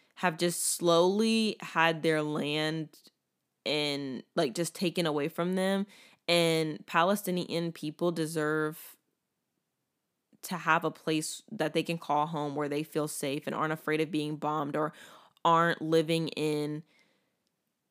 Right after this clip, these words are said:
just like Israel has been cutting off their resources, they've been cutting off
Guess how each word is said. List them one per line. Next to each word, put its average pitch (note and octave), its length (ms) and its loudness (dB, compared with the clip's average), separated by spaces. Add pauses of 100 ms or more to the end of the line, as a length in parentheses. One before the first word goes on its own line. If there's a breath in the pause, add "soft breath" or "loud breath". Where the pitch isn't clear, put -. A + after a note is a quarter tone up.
(460)
just B3 260 6
like C#4+ 240 2 (840)
Israel C#4+ 460 4
has B3+ 200 2
been G3 160 0
cutting F#3+ 320 2
off F#3+ 360 2
their D#3 360 4
resources, F#3+ 920 -2
they've F3 100 0
been E3 140 -4
cutting F3+ 280 -4
off E3 340 0